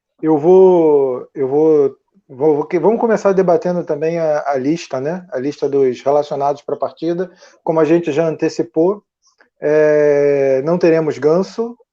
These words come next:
não teremos John Kennedy, o Matheus Ferraz ainda se recupera do edema ósseo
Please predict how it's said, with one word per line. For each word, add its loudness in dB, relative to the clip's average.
não 2
teremos 2
John 0
Kennedy, 0
o 2
Matheus 0
Ferraz 2
ainda 0
se -6
recupera 2
do -2
edema 0
ósseo 0